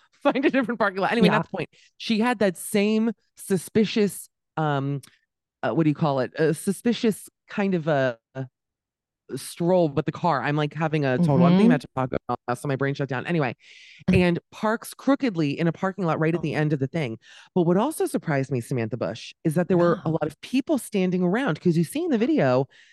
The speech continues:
Speaker 1: she was not getting away with this shit. There were, like, three or four people who came to look at what just, what do we just hear? What happened?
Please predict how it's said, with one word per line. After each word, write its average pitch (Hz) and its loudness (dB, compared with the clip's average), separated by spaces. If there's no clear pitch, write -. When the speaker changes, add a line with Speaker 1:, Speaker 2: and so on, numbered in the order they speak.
Speaker 1:
she 330 2
was 370 0
not 294 0
getting 240 2
away 240 4
with 262 2
this 302 -2
shit. 170 -2
There 220 4
were, 233 4
like, 226 0
three 285 0
or 392 0
four 285 0
people 170 2
who 175 6
came 233 -2
to 240 -2
look 247 2
at 170 2
what 190 0
just, 254 -6
what 220 2
do 269 2
we 269 4
just 233 0
hear? 269 0
What 208 2
happened? 123 -2